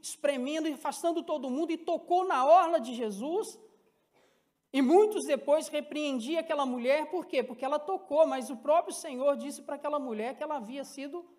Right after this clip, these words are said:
curada, a fé dela tinha sido salva, ela tinha sido transformada. Foi uma outra pessoa que fez algo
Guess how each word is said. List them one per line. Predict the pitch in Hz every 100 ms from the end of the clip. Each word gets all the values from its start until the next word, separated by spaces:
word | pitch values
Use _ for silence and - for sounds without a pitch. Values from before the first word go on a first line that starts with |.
| _ _
curada, | _ 240 220 240 226
a |
fé | 226 247
dela | 208 247 240
tinha | - 240
sido | 226 - 214
salva, | 208 - 226 240 233 - -
ela | 240 240
tinha | 233 233
sido | 226 - 233
transformada. | 247 233 220 - 208 196 262 277 190 175 - _ _ _
Foi | 285
uma | 302 302
outra | 302 311
pessoa | 294 269 - 294 285
que | 285
fez | - 277 294 370 - -
algo | 247 269 302 370 403